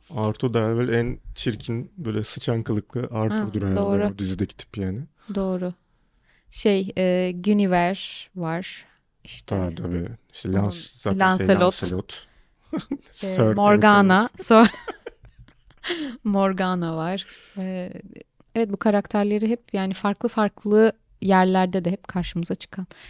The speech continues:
Speaker 2: Ya çok güzel bir tane dizi başlamıştı bir ara. Camelot'tu galiba ismi. Ve Morgana'yı, e, şey oynuyordu, Eva Green oynuyordu. Sen o diziyi
Speaker 1: Aa,
Speaker 2: izledin
Speaker 1: doğru,
Speaker 2: mi?
Speaker 1: yok, izlemedim daha.
Speaker 2: Ama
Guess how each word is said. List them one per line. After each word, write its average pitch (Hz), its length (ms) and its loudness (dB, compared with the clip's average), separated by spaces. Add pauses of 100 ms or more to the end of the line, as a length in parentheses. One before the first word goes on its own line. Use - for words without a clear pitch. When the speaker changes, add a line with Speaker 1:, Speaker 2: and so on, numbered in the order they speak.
(140)
Speaker 2:
Ya 233 80 2
çok 277 240 -4
güzel 254 220 4
bir 233 40 -2
tane 226 280 2
dizi 214 260 2
başlamıştı 175 560 -2
bir 165 80 2
ara. 170 260 0 (1400)
Camelot'tu 185 520 4
galiba 156 420 2
ismi. 190 460 -4 (380)
Ve 220 80 6
Morgana'yı, 208 840 2
e, 170 400 -4
şey 196 220 -2
oynuyordu, 156 320 -2
Eva 175 160 6
Green 175 260 2
oynuyordu. 156 500 -4 (200)
Sen 196 200 -8
o 190 100 -8
diziyi 139 240 -6
Speaker 1:
Aa, - 0 -
Speaker 2:
izledin 117 200 -2
Speaker 1:
doğru, 110 180 -2
Speaker 2:
mi? - 20 0
Speaker 1:
yok, 113 160 -4
izlemedim 104 540 -4
daha. 101 160 -8 (920)
Speaker 2:
Ama 240 260 2